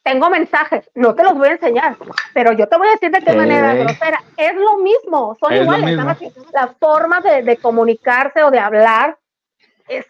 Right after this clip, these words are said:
Speaker 1: o, es diferente. Esta trae mucho coraje y la otra es cruzadita de brazos, sabe cómo hacer las cosas.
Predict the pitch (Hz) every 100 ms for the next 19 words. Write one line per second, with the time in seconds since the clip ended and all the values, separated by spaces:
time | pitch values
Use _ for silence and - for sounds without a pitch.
0 | - 214 220 - 240 277 294 285 349 -
1 | - - 262 269 247 247 262 294 330 339
2 | 320 302 349 339 277 269 254 262 294 285
3 | 285 _ - _ _ _ - 240 247 240
4 | 262 269 302 320 330 330 311 311 359 -
5 | _ _ _ _ _ _ - 277 247 277
6 | 277 233 254 247 208 240 240 349 330 226